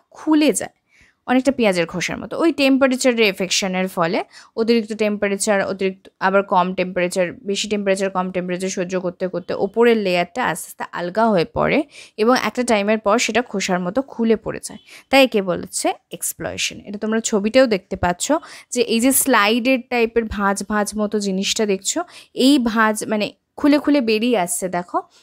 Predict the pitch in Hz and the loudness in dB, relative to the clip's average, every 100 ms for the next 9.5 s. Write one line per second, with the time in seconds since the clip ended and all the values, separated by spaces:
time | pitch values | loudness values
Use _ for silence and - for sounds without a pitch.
0 | _ - 277 226 214 247 427 - - 180 | _ -2 0 0 0 0 0 -4 -6 -6
1 | 190 220 254 190 - - - - 80 - | 0 2 2 0 -6 -10 -10 -6 -6 -6
2 | - - 226 214 381 359 - _ _ 330 | -8 -12 -16 -6 -4 -4 -8 _ _ 2
3 | 349 262 233 - 208 196 196 269 392 - | 4 2 0 -2 -2 -2 0 0 -2 -6
4 | - _ _ _ - 190 185 180 185 - | -20 _ _ _ 2 4 6 4 2 2
5 | 254 247 277 285 262 240 220 220 220 214 | 2 4 4 4 6 4 4 2 0 0
6 | 208 185 185 - - 180 240 381 _ _ | 0 -2 -2 -4 0 2 2 0 _ _
7 | _ - 226 262 220 196 190 220 247 294 | _ 0 4 4 4 0 0 0 0 -2
8 | 339 339 285 240 185 156 143 139 147 147 | 2 2 4 2 4 2 0 -2 -4 -8
9 | - 175 - - | -10 -14 -14 -14